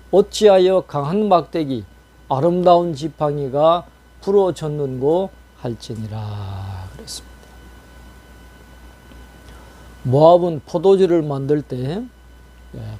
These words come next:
포도주가 숙성할 때까지 이통 저통으로, 어, 옮기지 않는 것처럼,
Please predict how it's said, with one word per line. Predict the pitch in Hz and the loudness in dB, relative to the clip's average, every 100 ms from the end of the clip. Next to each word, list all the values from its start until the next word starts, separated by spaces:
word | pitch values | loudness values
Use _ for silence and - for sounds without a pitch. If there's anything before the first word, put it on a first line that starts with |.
| - | -6
포도주가 | 160 156 160 165 160 156 139 | 0 2 2 2 4 4 2
숙성할 | - 180 - 190 180 170 - - - 202 190 | -4 -12 -8 -4 -4 -6 -12 -18 -6 -2 0
때까지 | 175 - 156 127 175 156 107 - - - _ - - | -2 -2 -2 -2 -2 -2 -4 -14 -20 -20 _ -20 -8
이통 | 165 156 - 175 165 139 | -4 -4 -2 -2 -2 -6
저통으로, | - 147 - 175 170 151 147 127 113 - - | -6 -4 -2 -2 0 2 2 0 -6 -18 -16
어, | 113 - | -14 -6
옮기지 | 175 190 180 156 160 - | -2 0 2 2 2 -2
않는 | 117 127 180 175 | -4 -4 -2 -2
것처럼, | 156 - 120 117 160 233 | -2 -4 -8 -6 -8 -10